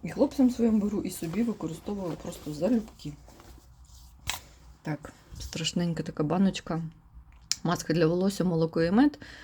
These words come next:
М, непогана, але не вау. Знаєте, е, якщо буде якась там суперзнижка,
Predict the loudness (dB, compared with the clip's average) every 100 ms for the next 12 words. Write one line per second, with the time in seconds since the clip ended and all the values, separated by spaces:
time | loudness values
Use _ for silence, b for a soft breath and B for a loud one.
0 | B B B B B -20 -20 -20 -16 0
1 | 6 8 10 10 10 8 6 8 8 8
2 | 8 10 10 10 8 4 2 -2 4 6
3 | 6 4 0 B B B -2 2 4 2
4 | 6 6 8 10 8 8 2 2 0 -2
5 | -4 2 6 6 4 2 4 4